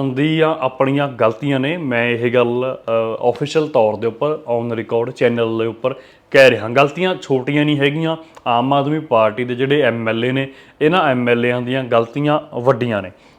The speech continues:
ਸਭ ਤੋਂ ਪਹਿਲਾਂ ਜਿਹੜੀ ਗਲਤੀ ਆ ਆਮ ਆਦਮੀ ਪਾਰਟੀ ਦੇ ਐਮ ਐਲ ਏਆਂ ਦੀ, ਉਹ ਹੈਗੀ ਹੈ ਕਿ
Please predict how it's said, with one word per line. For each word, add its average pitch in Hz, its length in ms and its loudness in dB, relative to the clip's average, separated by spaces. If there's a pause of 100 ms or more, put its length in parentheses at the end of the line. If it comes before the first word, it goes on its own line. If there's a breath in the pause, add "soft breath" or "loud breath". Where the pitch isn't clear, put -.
ਸਭ - 160 -6
ਤੋਂ - 160 -4
ਪਹਿਲਾਂ 170 240 2
ਜਿਹੜੀ 175 160 0
ਗਲਤੀ 139 380 2
ਆ 131 100 6
ਆਮ 117 180 0
ਆਦਮੀ 113 200 -2
ਪਾਰਟੀ 107 400 -2
ਦੇ 107 100 -6
ਐਮ 104 180 -8
ਐਲ 107 160 -6
ਏਆਂ 110 80 -6
ਦੀ, 175 160 -2 (460 loud breath)
ਉਹ 175 160 2
ਹੈਗੀ 175 240 4
ਹੈ 202 60 6
ਕਿ 202 400 2